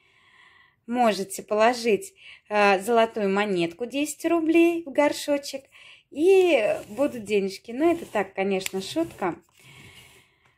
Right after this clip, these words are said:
Ну, ради эксперимента. Вот такая толстяночка. Буквально в этой толстяночке было два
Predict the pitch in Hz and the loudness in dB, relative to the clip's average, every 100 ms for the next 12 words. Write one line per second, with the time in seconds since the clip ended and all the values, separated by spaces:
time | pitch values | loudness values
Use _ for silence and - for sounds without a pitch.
0 | _ - 427 440 294 320 226 247 - - | _ -8 0 6 8 8 4 -2 -8 -10
1 | 233 220 190 170 170 160 175 _ _ _ | -6 -2 -2 -4 -8 -14 -14 _ _ _
2 | _ - 233 285 285 240 262 277 - 254 | _ -6 2 4 4 4 2 0 0 0
3 | 220 214 - 220 285 302 285 220 202 208 | 0 -6 -12 -6 -6 2 2 2 0 -2
4 | 226 240 285 285 285 220 185 - 196 226 | -4 -4 -4 -2 -4 -2 -4 -8 -10 -2
5 | 233 190 208 247 247 180 - | 0 0 0 2 4 2 -2